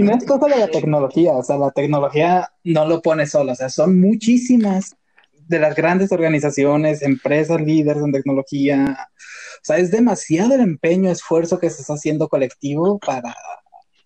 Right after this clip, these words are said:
para solucionar eso, ¿no? Que al final de cuentas es un problema, es una problemática mundial, es una problemática que nos afecta a todos y que, pues, entre todos deberíamos hacer lo posible para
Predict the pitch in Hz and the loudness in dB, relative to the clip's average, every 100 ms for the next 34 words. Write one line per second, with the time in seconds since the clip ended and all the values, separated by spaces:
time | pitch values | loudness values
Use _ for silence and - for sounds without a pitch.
0 | _ _ - - - 127 131 131 131 165 | _ _ -12 -10 -8 -8 -8 -6 -2 0
1 | 240 247 247 240 202 - 160 175 180 185 | 0 2 2 2 -2 -2 -2 0 2 0
2 | 175 175 175 175 170 160 170 151 151 156 | 0 0 0 -2 -2 0 0 0 0 -2
3 | 147 160 151 143 139 135 135 151 135 127 | -4 -2 0 0 0 0 0 0 2 0
4 | 135 165 175 147 156 156 143 139 139 147 | 2 0 0 0 -2 0 0 0 0 -2
5 | 147 143 135 135 139 - 135 135 143 180 | -2 0 -2 -2 -8 -4 -2 0 2 2
6 | 220 - 117 127 123 123 139 - 127 131 | -2 -6 -6 -4 -4 -4 -8 -4 -2 -2
7 | 135 143 151 139 131 135 135 135 127 139 | 0 0 0 0 0 2 2 0 -2 -4
8 | 139 135 135 - 127 127 - 120 110 | -2 -4 -4 -8 -6 -6 -6 -8 -8